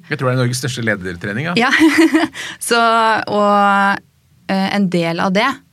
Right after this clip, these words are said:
Speaker 2: er jo, mm, eller det er todelt, da, vil jeg si. Em, først og fremst så må du jo lære å lede deg selv.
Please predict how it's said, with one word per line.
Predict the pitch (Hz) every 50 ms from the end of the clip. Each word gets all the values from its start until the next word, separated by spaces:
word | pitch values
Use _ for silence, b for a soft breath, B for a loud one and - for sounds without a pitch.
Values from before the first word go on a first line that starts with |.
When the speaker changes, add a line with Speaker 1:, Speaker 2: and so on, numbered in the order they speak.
| _ -
Speaker 2:
er | 180 170 165 170
jo, | 175 180 185 185 185 185 185
mm, | 180 180 180 180 180 180 180 180 180 185 185 190 - _ _ _ _ - -
eller | 185 190 190 190
det | 185 208 208
er | 208
todelt, | - 262 226 175 165 - 254 262
da, | - 151 123
vil | 139 156
jeg | 156 170
si. | - 160 165 - - B B B B B B B B _ _ - -
Em, | - - 180 170 160 160 160 160 190 165
først | - 185 180 175
og | 202 196
fremst | 226 220 233 -
så | - 208
må | 185 170 165
du | 165
jo | 175 180
lære | 180 170 147 151 170
å | 175
lede | 175 160 170 - 170
deg | 180 190
selv. | - - 220 214 190